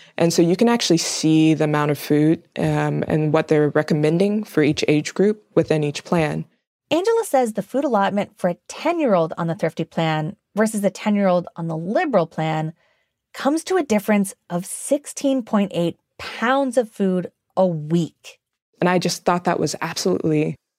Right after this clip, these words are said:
Speaker 1: horrendous, to be honest. But then I looked over at the school lunch program and realized you could see similar trends there as well in terms of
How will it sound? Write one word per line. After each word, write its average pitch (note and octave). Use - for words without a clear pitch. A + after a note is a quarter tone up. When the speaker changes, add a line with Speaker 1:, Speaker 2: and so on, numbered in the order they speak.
Speaker 1:
horrendous, C4
to -
be E3+
honest. E3
But G3+
then G#3+
I G3+
looked F#3+
over E3+
at D#3+
the -
school E3+
lunch F#3
program D#3
and D3+
realized E3
you F3+
could E3
see F#3+
similar E3
trends D3
there D#3
as C#3
well D3
in D#3+
terms D#3
of D3